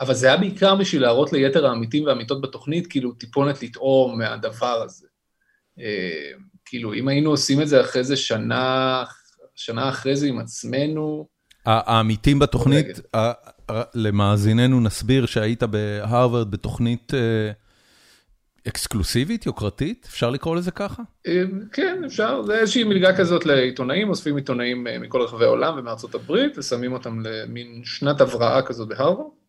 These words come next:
Speaker 2: אז, אז
Speaker 1: זה,
Speaker 2: אות-,
Speaker 1: זה.
Speaker 2: אותו ליל סדר שאתה מתאר היה עם הרבה אנשים שהם לא בהכרח יהודים, שהם פשוט פעם ראשונה חווים ליל סדר?
Speaker 1: נכון, רובם,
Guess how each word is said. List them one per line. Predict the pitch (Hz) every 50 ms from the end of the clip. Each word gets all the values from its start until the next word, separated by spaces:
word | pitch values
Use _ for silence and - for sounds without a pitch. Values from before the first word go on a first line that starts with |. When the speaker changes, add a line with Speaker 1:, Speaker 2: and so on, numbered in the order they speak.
| _ _ _ -
Speaker 2:
אז, | 113 104 101 110 _ _ -
אז | 131 110
Speaker 1:
זה, | 95 110 107 107 107
Speaker 2:
אות-, | 98
Speaker 1:
זה. | 98 - 120 110 120 - _ _
Speaker 2:
אותו | 117 - - - 156 147 160
ליל | 160 156 151 139
סדר | - - - 156 151 165 151
שאתה | - - 143 - 131
מתאר | 120 117 - 131 123 131 139 139
היה | 135 120 123 131 135
עם | 139 139 135
הרבה | 131 117 104 120 127
אנשים | 127 127 - - 151 135
שהם | - - 120 117
לא | 131
בהכרח | 147 175 147 - - 113 - -
יהודים, | 113 104 98 92 92 95 90 87
שהם | - - 107 98 92 -
פשוט | - - - 120 -
פעם | 123 120 120 117
ראשונה | 113 - - 117 113
חווים | 104 - 120 107 95 117 117 113
ליל | 113 107
סדר? | 101 - - 151 160 190 190 208 - _ _ _ _ _ _ _ _ _ _ _ _ _ _ _ _ -
Speaker 1:
נכון, | 151 151 - 180 175 131
רובם, | 110 113 120 113 135 156 139 101